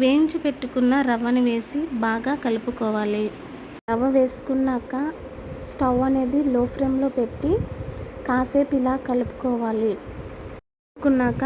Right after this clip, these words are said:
వన్ మినిట్ వరకు మూత పెట్టి అలానే వదిలేద్దాం. వన్ మినిట్ తర్వాత మూత తీసి బాగా కలుపుకోవాలి. చూడండి, వాటర్ మొత్తం ఇంకిపోయి రవ్వ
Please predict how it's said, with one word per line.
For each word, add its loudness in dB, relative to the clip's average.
వన్ 2
మినిట్ 0
వరకు 0
మూత -2
పెట్టి 0
అలానే 0
వదిలేద్దాం. -2
వన్ 4
మినిట్ 2
తర్వాత 0
మూత 4
తీసి 0
బాగా 2
కలుపుకోవాలి. -2
చూడండి, 4
వాటర్ 2
మొత్తం 0
ఇంకిపోయి 0
రవ్వ 4